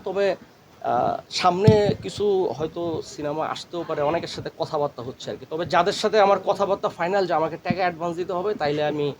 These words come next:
আসি, নাইলে না, এই ধরনের কয়েকজনের সাথে কথাবার্তা হইছেও। আহ, প্রয়োজনীয়তা তো কিছুর দরকার আছে, কিন্তু আমার তো মনে হয় না যে এই, এই সেক্টরে গভর্নমেন্টের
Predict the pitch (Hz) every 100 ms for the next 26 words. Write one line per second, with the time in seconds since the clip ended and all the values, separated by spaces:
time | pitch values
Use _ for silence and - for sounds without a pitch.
0 | - - 165 - 208 180 175 254 339 269
1 | 269 277 269 254 262 262 247 247 233 226
2 | 233 220 175 202 190 123 110 - - -
3 | 180 185 262 349 370 359 370 359 339 320
4 | 302 277 269 247 254 226 254 240 254 240
5 | 220 214 226 190 220 233 247 226 302 269
6 | 226 196 175 190 180 170 185 196 208 208
7 | 190 196 - - - 220 233 233 220 226
8 | 220 214 214 202 165 170 170 202 190